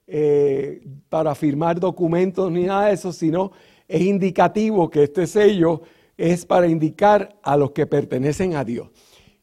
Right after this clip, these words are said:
Y, y este sello es importantísimo. ¿Sabe por qué? Porque este sello es lo que va a permitir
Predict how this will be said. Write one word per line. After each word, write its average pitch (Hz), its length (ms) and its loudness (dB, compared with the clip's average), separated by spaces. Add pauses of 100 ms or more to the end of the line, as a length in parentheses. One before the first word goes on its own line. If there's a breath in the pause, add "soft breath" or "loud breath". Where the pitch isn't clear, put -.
(160)
Y, 226 260 -6
y 202 160 4
este 269 260 4
sello 311 300 2
es 208 60 2
importantísimo. 143 1040 -4
¿Sabe 131 240 -6
por 220 280 2
qué? - 380 -4 (380 soft breath)
Porque 151 320 0
este 302 280 0
sello 311 460 0
es 208 140 0
lo 233 200 0
que 226 160 -2
va 226 180 2
a 247 60 -4
permitir 220 720 -4